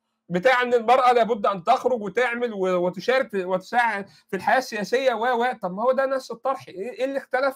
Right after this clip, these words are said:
قوي غير ان اتحط عليه كلمه الجهاد بس،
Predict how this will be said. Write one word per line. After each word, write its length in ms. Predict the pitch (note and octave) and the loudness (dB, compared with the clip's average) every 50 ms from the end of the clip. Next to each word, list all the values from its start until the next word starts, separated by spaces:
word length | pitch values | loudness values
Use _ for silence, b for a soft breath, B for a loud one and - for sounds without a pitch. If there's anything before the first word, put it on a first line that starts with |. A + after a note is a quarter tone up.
| - - | -4 -2
قوي 300 | A3+ C4 C4+ B3+ B3 A#3 _ _ _ _ _ _ - | 0 0 0 -2 -6 -12 _ _ _ _ _ _ -2
غير 240 | E3+ A3+ C#4 D4 C#4+ | 2 2 2 2 0
ان 160 | C4 A#3+ A3+ | -2 -4 -6
اتحط 380 | G#3+ G#3 - B3+ C4+ - - - | -8 -4 -2 -2 -2 0 2 2
عليه 320 | G3+ G3 A3+ C4 C4+ - | 2 2 0 -2 -6 -4
كلمه 280 | - C4 C#4 C4+ C4 - A#3 | -4 -4 -4 -4 -6 -6 -8
الجهاد 480 | F#3+ F3 G3 G3 C4+ - F3+ D#3 - _ _ _ _ _ _ _ _ _ _ _ _ _ _ - | -6 -4 -2 -2 0 0 0 -2 -4 _ _ _ _ _ _ _ _ _ _ _ _ _ _ 0
بس، 440 | F3 G3 A3 G#3+ - - - _ | 2 2 2 2 -2 -14 -20 _